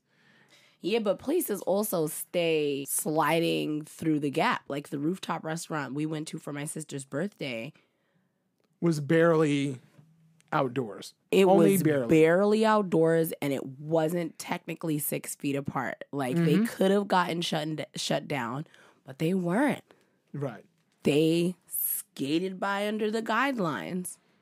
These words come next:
Speaker 2: And, and, and you, you hate to see it, um, when your health is at risk. It's, uh, it, it's something I'm worried about. The other thing is,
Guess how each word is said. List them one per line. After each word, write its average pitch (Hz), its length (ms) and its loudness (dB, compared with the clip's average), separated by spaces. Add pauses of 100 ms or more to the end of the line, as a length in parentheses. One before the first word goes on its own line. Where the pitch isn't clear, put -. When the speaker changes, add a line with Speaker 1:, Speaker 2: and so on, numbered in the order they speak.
(260)
Speaker 2:
And, 165 400 0
and, 156 460 -2
and 156 520 -2
you, 151 160 -2
you 143 240 -4
hate 165 380 -4
to - 140 -8
see 180 280 -2
it, 180 140 -4 (680)
um, 123 600 -8 (420)
when 135 180 -6
your 127 120 -8
health 135 260 -10
is 127 140 -12
at 113 240 -12
risk. 123 360 -16 (880)
It's, 156 280 -6
uh, 151 400 2
it, 160 240 -2
it's 160 160 -6
something 214 240 -2
I'm 190 60 0
worried 190 180 2
about. 139 260 -4
The 165 120 0
other 175 160 0
thing 190 180 0
is, 170 180 -2